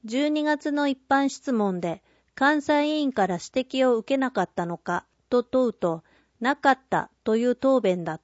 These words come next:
た。しかし監査委員は六月に指摘している。病院は指摘を受けた認識はなかったのか。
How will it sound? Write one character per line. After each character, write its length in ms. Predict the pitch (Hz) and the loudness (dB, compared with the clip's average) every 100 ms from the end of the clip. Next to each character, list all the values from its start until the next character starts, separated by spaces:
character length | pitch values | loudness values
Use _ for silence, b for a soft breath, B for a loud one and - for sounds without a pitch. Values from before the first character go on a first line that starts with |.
| _ | _
た。 200 | 160 - _ _ _ _ _ | -12 -12 _ _ _ _ _
し 120 | - - | -20 -2
か 180 | 294 | 0
し 160 | 285 226 | 0 -2
監 220 | 269 294 | 0 0
査 220 | 277 294 294 | 2 2 2
委 80 | |
員 220 | 294 285 214 | 0 0 0
は 140 | 180 | 0
六 300 | 185 196 269 | -2 -4 -2
月 280 | 277 277 294 | -2 0 -2
に 100 | 208 | -2
指 100 | - - 233 240 | -4 -4 -4 -4
摘 20 | |
し 120 | 233 | -10
て 180 | - 214 | -4 -2
い 100 | 202 | -2
る。 200 | 190 180 _ _ _ _ _ _ 233 | -4 -6 _ _ _ _ _ _ -2
病 260 | 285 302 | 0 2
院 200 | 302 294 | 0 0
は 120 | 285 | 0
指 120 | 269 - | 0 -2
摘 440 | - 294 - 294 | -4 -4 -2 2
を 140 | 285 | 2
受 220 | 277 294 254 | 0 0 0
け 40 | |
た 80 | 180 | 0
認 260 | 190 233 | 0 -2
識 260 | 247 - 233 | -4 -4 0
は 160 | 233 220 | 0 0
な 140 | 247 | -2
か 140 | 262 277 | 0 -2
っ 80 | - | 0
た 120 | 190 | -4
の 120 | 170 | -4
か。 260 | - 170 | -6 -8